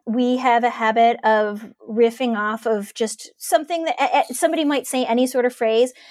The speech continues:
and we'll just kind of vary it and make puns and make it sillier and then make it sillier and keep trying to one-up each other until we end up with something that makes absolutely no sense. And it's just, it's never planned.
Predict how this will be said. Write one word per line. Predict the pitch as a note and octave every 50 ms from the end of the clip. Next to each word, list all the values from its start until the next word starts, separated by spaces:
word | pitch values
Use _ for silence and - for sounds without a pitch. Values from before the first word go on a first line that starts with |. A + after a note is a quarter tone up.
| - - -
and | C#4+ C#4
we'll | C#4+ D4
just | D4 E4 D#4 -
kind | - F4 D#4+
of | D#4 B3
vary | A3 A#3+ A#3 A#3 A#3+ A#3+
it | A#3+ A#3+ A#3
and | A#3+ A3+ A3
make | A3+ A#3+ A#3+ - _
puns | - A#3+ A3+ A3+ A3+ A3+ A3+ A#3 A#3 A#3
and | A#3+ A#3 A3+ A3+ A3
make | A3+ A#3 A#3
it | B3 - A3
sillier | - - A#3 A#3 A#3 A#3 A#3 A#3 A3+ A3+ A3+
and | A3+ A3
then | A3 A3
make | A3 A3+ A3 A3
it | A3+ A#3+
sillier | - - A3+ A3 A3+ A3 G#3+ G#3+
and | G#3+ G#3+
keep | G#3+ A#3+ A#3+
trying | - - A3 G#3+ A3
to | A3
one-up | G3 G3 G3+ G3+ G3 G3 G3+ -
each | A#3+ A#3 -
other | A#3+ A3+ A3+ B3 B3+ C4+ C#4+ C#4 - -
until | G#3+ G#3+ A3 G#3+ - A3 G3+ G3 G#3 G#3 G3+ F#3+
we | F#3+ G#3 G3+ G3+
end | G3 G3 G3
up | G3 F3 F#3 - _ _ _ _ _ -
with | G#3 F#3+ F3 E3+ - - - _ _ _ _ _ _
something | - - A3 F3+ G3 G3+ F#3+
that | F3+ E3+
makes | F3+ F#3 F3+ -
absolutely | - F#3 F#3 F3+ - G3 F3+ F3 E3+ E3
no | E3+
sense. | - - - - - - - -
And | F3+ F#3+
it's | G3 - - -
just, | - A3+ A3 - - - _ - _ _ _ _ -
it's | A#3+ A#3
never | A#3+ C4 C4 B3 C4+
planned. | C4 C4 B3+ A#3 G#3+ G#3 A3 A#3 B3+ -